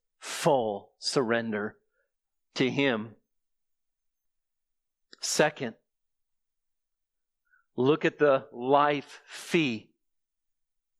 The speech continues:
bearing one's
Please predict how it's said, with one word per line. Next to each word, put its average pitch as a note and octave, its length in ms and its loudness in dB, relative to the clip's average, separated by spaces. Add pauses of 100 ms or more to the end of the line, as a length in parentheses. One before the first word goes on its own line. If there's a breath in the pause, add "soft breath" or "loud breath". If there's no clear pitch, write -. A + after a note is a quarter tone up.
(960)
bearing C#3+ 520 2 (260)
one's C#3+ 560 0